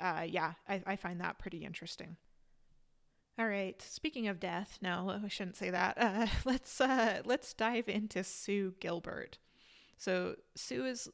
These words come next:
one of the most important characters on the show, um, next to Emily Dickinson, I feel. And Sue is played by Ella Hunt. Uh, I believe she's a British actress. Um, it's so interesting 'cause you hear them with their normal accent,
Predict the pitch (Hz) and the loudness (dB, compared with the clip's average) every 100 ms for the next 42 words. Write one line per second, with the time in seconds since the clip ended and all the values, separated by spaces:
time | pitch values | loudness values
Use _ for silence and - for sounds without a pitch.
0 | - 175 185 220 233 196 180 185 185 175 | -12 -8 -2 0 0 0 -2 -2 -6 -4
1 | 185 175 185 170 180 180 170 185 - - | -6 -4 -4 -4 -4 -6 -6 -6 -4 -4
2 | - - 208 196 170 - 170 - 190 180 | -4 -6 -6 -6 -6 -6 -8 -10 -10 -10
3 | - - 175 175 170 170 196 - 170 160 | -10 -8 -6 -6 -6 -8 -8 -8 -6 -6
4 | 180 170 165 170 - - - - - 190 | -6 -4 -4 -4 -14 -20 -20 -20 -8 -2
5 | 180 175 - 277 277 226 214 - 214 202 | -2 -2 -4 -2 0 -2 -4 -4 -2 0
6 | 196 190 175 175 175 - - 185 208 196 | -2 -2 0 0 -2 -4 -2 -2 0 -2
7 | - - 170 170 - - - 196 175 180 | -4 -4 -4 -4 -8 -8 -10 -8 -4 -4
8 | - 180 190 214 - 214 196 202 - 170 | -4 -6 -6 -6 -6 -8 -8 -8 -6 -4
9 | - - 175 170 - 185 - - - 180 | -4 -6 -10 -12 -12 -10 -10 -12 -14 -10
10 | 175 170 170 - _ - 196 - 240 240 | -8 -8 -10 -14 _ -6 -2 4 4 4
11 | 214 - 185 185 185 185 185 - 202 220 | -2 -4 -4 -4 -2 -2 -2 -2 -2 0
12 | 226 214 202 - 175 160 165 165 180 143 | 0 0 -2 -2 -4 -2 -4 -2 -2 -2
13 | 170 - - 180 190 202 | -4 -4 -4 -2 -2 -2